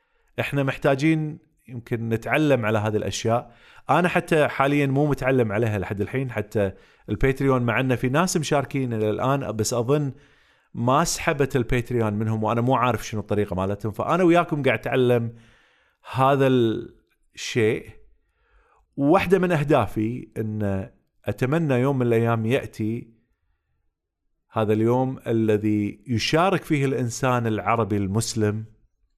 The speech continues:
في دعم العلم، كما كان يدعم المساجد والفقراء وبناء المدارس. هذه كلها تعتبر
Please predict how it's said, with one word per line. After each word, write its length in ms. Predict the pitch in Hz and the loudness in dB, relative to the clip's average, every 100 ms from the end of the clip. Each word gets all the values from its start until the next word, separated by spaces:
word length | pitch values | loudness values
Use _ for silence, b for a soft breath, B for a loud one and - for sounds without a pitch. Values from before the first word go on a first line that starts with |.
| _ _ _ | _ _ _
في 220 | - 104 98 | -8 -6 -2
دعم 360 | 123 170 156 | 0 0 0
العلم، 600 | 127 123 156 160 92 80 - _ _ _ _ | 0 2 4 2 2 -4 -12 _ _ _ _
كما 200 | - 120 | -2 0
كان 260 | 120 143 127 | 0 0 0
يدعم 560 | 123 123 107 117 113 B B B 98 | 0 0 0 -2 -4 B B B -6
المساجد 880 | 95 95 - 143 143 120 127 117 - - _ - - - - | -4 -4 0 2 2 2 0 0 -10 -20 _ -20 -20 -20 -10
والفقراء 1160 | - 95 90 101 - 101 117 135 135 131 - _ _ | -2 0 0 -4 -2 2 4 4 4 0 -4 _ _
وبناء 480 | - 92 90 92 95 | -6 -4 -4 -4 -4
المدارس. 880 | 95 95 95 120 131 131 127 - - | -2 -2 2 2 2 2 -2 -4 -4
هذه 140 | 113 | -4
كلها 260 | 113 170 165 | -2 0 0
تعتبر 600 | 139 127 147 135 131 | -2 -4 -2 0 0